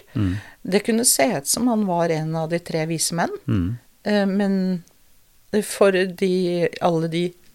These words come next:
Speaker 2: eh, som kom, og det, det, det kom jo
Speaker 1: Mm.
Speaker 2: busser fra
Speaker 1: Mm.
Speaker 2: Oslo,
Speaker 1: Mm.
Speaker 2: og sånn, så det
Speaker 1: Mm.
Speaker 2: var jo, det var jo så mange som kom.
Speaker 1: Mm.
Speaker 2: De, de skjønte jo at de her, han kunne liksom godt være en drag queen,
Speaker 1: Mm.
Speaker 2: og han gikk opp i dette her, og
Speaker 1: Mm.
Speaker 2: var jo vakker,
Speaker 1: Mm,
Speaker 2: og,
Speaker 1: mm.
Speaker 2: og ble kledd ut i alt det, og
Speaker 1: Mm.
Speaker 2: så svøpte han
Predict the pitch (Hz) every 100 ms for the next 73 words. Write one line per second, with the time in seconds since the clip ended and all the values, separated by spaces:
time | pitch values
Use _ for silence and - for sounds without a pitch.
0 | - - - 185 220 277 269 208 - 180
1 | 185 175 190 - 123 - 180 - - -
2 | - 220 113 95 214 302 135 104 92 104
3 | 220 220 226 240 - 226 214 185 190 208
4 | 208 202 185 196 196 190 190 202 208 180
5 | 170 185 202 247 - 131 98 - 208 247
6 | 262 - - 247 294 - 294 202 185 185
7 | - 202 190 185 190 220 240 269 254 -
8 | 208 220 196 196 170 160 165 - - 359
9 | 269 123 87 107 - - - - - -
10 | 220 214 208 214 214 208 202 208 - 330
11 | - - 349 311 - 220 175 170 - -
12 | 127 170 185 196 - - - 190 208 202
13 | 208 202 190 190 202 202 185 196 - -
14 | 165 180 185 - 180 180 185 175 - 233
15 | 208 - - 226 214 151 - - 190